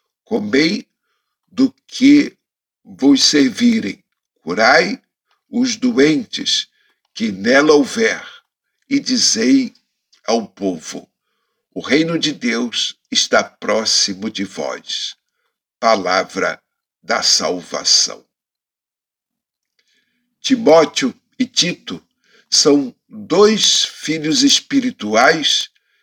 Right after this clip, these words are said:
e amigos do apóstolo Paulo.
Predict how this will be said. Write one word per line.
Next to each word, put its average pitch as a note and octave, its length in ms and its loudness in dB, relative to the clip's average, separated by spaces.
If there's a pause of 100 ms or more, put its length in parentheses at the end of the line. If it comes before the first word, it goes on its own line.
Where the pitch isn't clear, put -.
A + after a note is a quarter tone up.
(280)
e D3+ 180 2
amigos A#2 1000 -2 (160)
do A2+ 160 0
apóstolo A#2+ 1300 0 (540)
Paulo. E2 500 -2